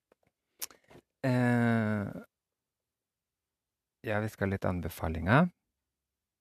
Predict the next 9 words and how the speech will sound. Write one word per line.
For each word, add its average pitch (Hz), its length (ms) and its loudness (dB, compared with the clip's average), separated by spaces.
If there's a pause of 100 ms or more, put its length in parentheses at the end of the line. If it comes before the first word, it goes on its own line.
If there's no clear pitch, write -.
(2750)
Jeg 123 120 -6
vet 123 200 -4
ikke 110 140 -4
helt 117 120 -8
hvor 120 140 -4
jeg 120 80 -8
skal - 160 -10
begynne. 139 260 -4
Jo, 123 300 4